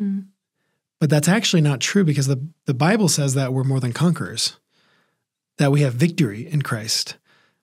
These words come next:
Speaker 2: That, so we may fail, but we're not failures.
Speaker 1: Failures, right.
Speaker 2: We actually, we have Christ. We've, we've, we're chasing towards the prize.
Speaker 1: Yeah.
Speaker 2: That's what
Speaker 1: We already
Speaker 2: we
Speaker 1: have the victory.
Speaker 2: The only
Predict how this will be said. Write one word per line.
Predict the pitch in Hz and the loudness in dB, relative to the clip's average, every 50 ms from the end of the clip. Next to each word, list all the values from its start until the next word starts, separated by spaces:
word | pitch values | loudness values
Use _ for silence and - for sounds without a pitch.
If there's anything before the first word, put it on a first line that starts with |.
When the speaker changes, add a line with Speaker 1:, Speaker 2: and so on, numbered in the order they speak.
| _ _ _ _ | _ _ _ _
Speaker 2:
That, | - 156 127 117 117 - _ _ _ _ _ _ _ _ _ _ _ _ _ _ - | -2 0 0 -2 -4 -8 _ _ _ _ _ _ _ _ _ _ _ _ _ _ -2
so | - - 185 170 156 147 143 139 - - _ _ | 0 2 4 4 4 4 2 -2 -6 -16 _ _
we | - 165 175 | 2 4 6
may | 175 165 156 143 | 6 6 6 4
fail, | 127 - - - - - 220 214 220 214 180 151 120 101 104 120 139 - - _ _ _ _ _ _ _ _ _ _ _ _ _ - | 2 -2 -8 -8 -2 0 2 4 4 4 4 2 0 -2 -6 -8 -8 -10 -12 _ _ _ _ _ _ _ _ _ _ _ _ _ 0
but | - 143 | 2 2
we're | 147 151 151 | 4 6 6
not | 156 160 151 - - | 6 4 2 0 -4
failures. | - - - - - 185 170 165 165 151 139 135 - 196 185 185 185 - - - - | -8 -12 -10 -4 0 4 4 6 6 4 4 2 2 0 0 -2 -2 -2 -2 -4 -4
Speaker 1:
Failures, | 247 | -4
right. | 233 214 202 214 - - _ _ _ _ - | -4 -4 -4 -4 -8 -12 _ _ _ _ 0
Speaker 2:
We | - 160 180 | 2 4 4
actually, | 185 180 - - 160 147 143 135 127 143 175 - _ _ _ _ _ _ _ | 4 2 2 2 4 4 4 2 -2 -4 -8 -14 _ _ _ _ _ _ _
we | - 147 156 160 | 0 2 4 4
have | 156 135 - | 4 2 2
Christ. | - - - - - - - - | 0 0 0 0 -2 -4 -2 2
We've, | 165 160 143 - - - | 2 2 2 0 -4 -2
we've, | 156 160 170 143 131 139 165 165 - _ - | 2 2 4 2 2 -2 -8 -10 -12 _ 0
we're | 165 180 185 | 2 2 2
chasing | 190 - 175 165 - 165 139 | 4 2 0 2 2 0 0
towards | - 147 143 135 | 0 0 0 -2
the | - 123 | -2 -6
prize. | - 131 147 135 92 85 - - - | -2 -2 -2 -2 -2 -2 -4 -2 -2
Speaker 1:
Yeah. | 208 196 - 165 - _ _ _ _ - | -2 -2 -4 -4 -8 _ _ _ _ -2
Speaker 2:
That's | 147 151 147 - | -2 0 2 2
what | 233 | 4
Speaker 1:
We | 233 | 4
already | 226 - | 4 4
Speaker 2:
we | - | 4
Speaker 1:
have | 202 214 214 | 2 2 0
the | 202 | 0
victory. | 190 190 190 190 - 190 190 190 196 190 - _ _ _ _ _ - | 0 0 -2 -2 -2 -2 -2 -2 -2 -4 -8 _ _ _ _ _ 2
Speaker 2:
The | 151 170 170 | 4 4 4
only | - 175 185 208 226 214 180 165 160 | 6 4 4 4 6 6 4 4 2